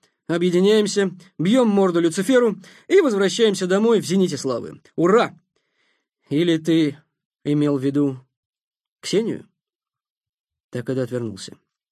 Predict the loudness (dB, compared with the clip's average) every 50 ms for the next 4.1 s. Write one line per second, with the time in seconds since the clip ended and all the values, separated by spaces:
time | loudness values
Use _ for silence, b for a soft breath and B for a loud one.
0 | _ _ _ _ _ _ _ _ _ _ _ _ _ _ _ _ _ _ _ _
1 | _ _ _ _ _ -8 -6 -4 -4 -4 -4 -4 -4 -4 -6 -8 -10 -18 _ _
2 | _ _ _ _ _ _ _ -10 -10 -8 -6 -4 -2 -2 -2 -4 -6 -10 -10 -8
3 | -10 -8 -6 -6 -8 -6 -6 -6 -6 -6 -6 -6 -8 -8 -8 -8 -8 -8 -8 -12
4 | -16 _